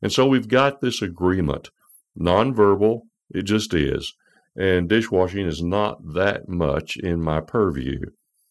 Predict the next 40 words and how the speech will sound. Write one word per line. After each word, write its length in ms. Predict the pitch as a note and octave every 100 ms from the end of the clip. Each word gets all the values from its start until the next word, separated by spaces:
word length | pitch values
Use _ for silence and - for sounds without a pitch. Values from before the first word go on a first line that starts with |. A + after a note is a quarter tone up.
| _ _ _ _
So 200 | - D#3+
anyway, 320 | F3 G#2+ F#2+ - - -
most 360 | C#3+ E3 -
of 200 | G#2 F2+
us 160 | F2+ -
have 200 | G#2 F#2
some 300 | - A#2+ A#2
kind 300 | F#2+ F2 F2
of 60 | E2
a 20 |
relationship 880 | E2+ F2+ G2 F#2+ E2 - D#2+ D#2+ -
with 360 | D#2 D2+ D2 - _ -
dishwashing. 1000 | G2+ A2 G#2 - D2 C#2+ C2 - C2+ - _ _ _ _ -
It's 120 | -
just 200 | C3+ A#2+
something 300 | C3 B2+ A#2+
that 120 | A2+
we 120 | A#2
have 240 | A#2+ B2 A2+
to 120 | G2+
do. 460 | A#2+ E3 - C2+ D2 _ _ _ _ _ _ _ -
I 80 | F#2+
don't 200 | A#2+ F#2
guess 260 | B2+ -
we 80 | F2
think 260 | C3+ F#3 E3
about 280 | D#2 D2+
it 100 | D2
all 160 | D2 D2+
that 180 | D2+ -
much. 240 | F2+ C#3
We 120 | C3 A2+
just 260 | D3+ G#2+
do 240 | F2 F3+ G#3
it. 180 | - - _ _ _ _ _ _ -
Anyway, 400 | F3+ G2 E2+ G2
that's 200 | D#3+ D3+
enough 260 | A#2+ F#2 D2+
of 120 | D2+
that. 420 | C#3 C3 D#2 -